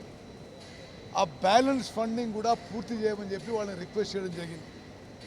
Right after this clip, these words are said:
సరే, దానికి గత ప్రభుత్వంలో డాక్యుమెంటేషన్ అనండి, మరొకటి అనండి, అదంతా ఇన్‌కంప్లీట్‌గా ఉండి, అది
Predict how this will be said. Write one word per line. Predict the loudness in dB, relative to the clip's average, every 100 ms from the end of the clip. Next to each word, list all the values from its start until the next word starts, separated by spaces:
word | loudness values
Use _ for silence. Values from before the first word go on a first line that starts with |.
| -14 -14 -14 -14 -14 -14 -16 -14 -14 -14 -14 -14 2
సరే, | 6 6
దానికి | 8 6 6 4 4 4 0 -6 -14 -16 -4
గత | 0
ప్రభుత్వంలో | 0 0 0 2 2 2 2 2
డాక్యుమెంటేషన్ | 4 4 4 -2 -2 -4 -4 -4
అనండి, | -4 -4 -2 -2
మరొకటి | 0 0 -2 -4
అనండి, | -2 -4 -4 -6 -12 -16 -16 -16 -16 -10 -2
అదంతా | -2 0 2 0
ఇన్‌కంప్లీట్‌గా | 0 -2 -2 -2 -4 -2 0 0
ఉండి, | 0 -4 -4 -10 -16 -16 -16 -14 -14 -14 -14 -14 -16 -16 -16 -14 -14 -14 -16 -16 -16 -14 -14 -4 -2 0 -2 -4 -2 0 4 6
అది | 6 2